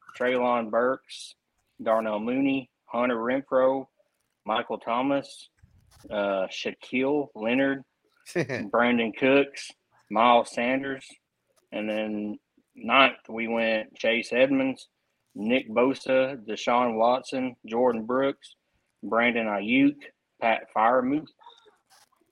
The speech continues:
Speaker 1: and, uh, Kareem Hunt, Devin White, Gabe Davis, DeAndre Hopkins, C J Mosley.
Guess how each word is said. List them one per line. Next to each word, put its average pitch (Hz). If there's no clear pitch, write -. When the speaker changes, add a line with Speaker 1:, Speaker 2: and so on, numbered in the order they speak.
Speaker 1:
and, 98
uh, 95
Kareem 117
Hunt, 143
Devin 107
White, 135
Gabe 107
Davis, 139
DeAndre 110
Hopkins, 135
C 127
J 113
Mosley. 139